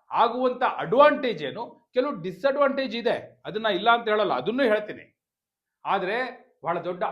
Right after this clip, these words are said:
ಅಡ್ವಾಂಟೇಜ್ ಏನು, ಅದನ್ನ ಬಹಳ ಮುಖ್ಯವಾಗಿ ನಿಮ್ಮ ಎದುರು ತೆರೆದಿಡುವಂತ ಪ್ರಯತ್ನವನ್ನ ಮಾಡ್ತೇನೆ. ಯಾಕಂದ್ರೆ ನಮಿಗೂ ನಿಮಗೆ ಇದರಿಂದ ಉಪಯೋಗ ಆಗೋದು, ನಾವೇ ಫಲಾನುಭವಿಗಳು ಅದ್ರದ್ದು, ಬೇರೆ ಯಾರೂ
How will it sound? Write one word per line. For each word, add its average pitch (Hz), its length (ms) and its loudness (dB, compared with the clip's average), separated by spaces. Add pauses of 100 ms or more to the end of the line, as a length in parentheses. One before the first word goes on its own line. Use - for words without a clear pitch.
ಅಡ್ವಾಂಟೇಜ್ 185 680 -4
ಏನು, 147 160 -10 (480)
ಅದನ್ನ 240 380 -6 (100)
ಬಹಳ 156 160 -2 (160)
ಮುಖ್ಯವಾಗಿ 160 500 -6 (440)
ನಿಮ್ಮ 143 220 -8
ಎದುರು 165 200 -10
ತೆರೆದಿಡುವಂತ 123 520 -10 (100)
ಪ್ರಯತ್ನವನ್ನ 101 460 -16
ಮಾಡ್ತೇನೆ. - 280 -20 (280)
ಯಾಕಂದ್ರೆ 226 320 -4 (200)
ನಮಿಗೂ 233 360 0
ನಿಮಗೆ 226 420 -4
ಇದರಿಂದ 202 280 -4 (440)
ಉಪಯೋಗ 202 300 -4 (100)
ಆಗೋದು, 170 260 -6 (540)
ನಾವೇ 202 340 4
ಫಲಾನುಭವಿಗಳು 214 840 4 (300)
ಅದ್ರದ್ದು, 135 280 -14
ಬೇರೆ 147 300 -6
ಯಾರೂ 190 260 2